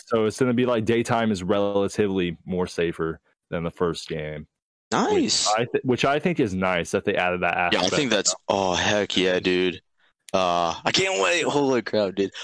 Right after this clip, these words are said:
Speaker 2: Oh, you know what, though, dude? Uh, flipping, uh, what was it? Uh, God dang it.
Speaker 1: Question.
Speaker 2: The Zombies at Night, uh, what was it? Is there gonna be, like, more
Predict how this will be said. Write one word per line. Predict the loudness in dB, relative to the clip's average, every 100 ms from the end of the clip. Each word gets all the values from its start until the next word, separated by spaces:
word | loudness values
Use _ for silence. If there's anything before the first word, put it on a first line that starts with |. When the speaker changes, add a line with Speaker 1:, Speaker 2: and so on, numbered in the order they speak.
| -10 -2
Speaker 2:
Oh, | 0
you | 2 0
know | 2
what, | 2 0
though, | 2 0
dude? | 2 2 0 -2 -14 -20 _ _ -2
Uh, | 0 2 0 0
flipping, | -4 -6 -4 -6
uh, | -2 -2 -2
what | -2 -2 0
was | 0 0
it? | 0 0
Uh, | 0 0 2 0 -2 -4 _ _
God | 0 0 2
dang | 0 2
it. | 0 -2 -4
Speaker 1:
Question. | -10 -10 -10 -10 -10 _ _
Speaker 2:
The | 0 0 -2 -6 -6 -2 0
Zombies | 2 2 2
at | 2 2
Night, | 0 2 0 2
uh, | 2 2
what | -2 -4 -4
was | -4 0
it? | -2 -2 _ _ _ _ _ _ _ _ -2
Is | 0
there | 2
gonna | 2
be, | 2
like, | 2 2
more | 2 2 2 0